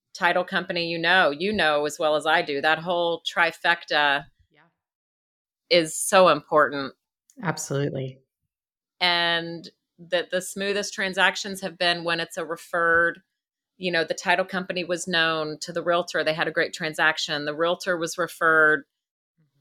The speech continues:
Speaker 1: to the client by somebody, and then they referred us, or, you know, somehow we're every, all referrals, like, we're all working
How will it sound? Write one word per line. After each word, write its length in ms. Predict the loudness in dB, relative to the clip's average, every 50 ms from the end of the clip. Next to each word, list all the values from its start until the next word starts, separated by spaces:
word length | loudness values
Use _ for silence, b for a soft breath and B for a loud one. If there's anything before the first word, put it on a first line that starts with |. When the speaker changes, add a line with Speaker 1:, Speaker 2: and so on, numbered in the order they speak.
| -4
Speaker 1:
to 40 | -2 -2
the 80 | -2
client 400 | -2 2 2 4 4 4 2 2
by 100 | 0 0
somebody, 480 | 0 0 -4 -4 0 0 0 2 2 2
and 120 | 2 0
then 160 | 0 -2 0
they 140 | 2 2 2
referred 440 | 2 0 -2 -2 0 0 2 4 4
us, 340 | 4 4 4 2 -2 -4 -4
or, 240 | -2 -2 -2 -2 -4 _
you 80 | -8 -6
know, 80 | -6
somehow 580 | -6 -2 -2 -2 -2 0 2 4 4 4 2 2
we're 120 | -2 -6 -4 -2
every, 200 | -2 0 0 -2 -4 -4 -10 -14 -16 -18 _ _ _ _ 2 4
all 240 | 6 8 8 8 6
referrals, 420 | 2 -4 -2 2 2 4 4 2
like, 160 | 0 -6 -2
we're 180 | 0 0 0 2
all 340 | 4 4 4 4 4 2 2
working 680 | 0 0 0 0 0 -4 -4 -4 -4 -4 -8 -10 -12